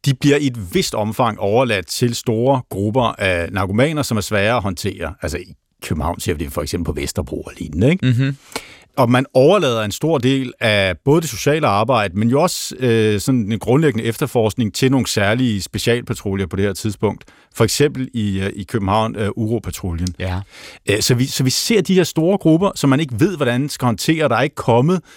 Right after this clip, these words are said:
Speaker 1: særlig mange sociale foranstaltninger endnu på det her tidspunkt her.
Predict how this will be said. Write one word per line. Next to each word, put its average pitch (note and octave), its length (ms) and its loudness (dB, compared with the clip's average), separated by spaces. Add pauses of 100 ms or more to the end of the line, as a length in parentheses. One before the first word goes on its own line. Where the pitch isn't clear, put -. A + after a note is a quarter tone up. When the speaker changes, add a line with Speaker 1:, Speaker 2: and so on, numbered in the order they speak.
(560)
Speaker 1:
særlig D3+ 340 0
mange B2+ 200 0
sociale C3 400 0
foranstaltninger A#2+ 600 0
endnu G#2 140 0
på A2+ 120 -4
det G#2 100 0
her A2+ 100 2
tidspunkt G#2+ 520 -4
her. G2+ 140 0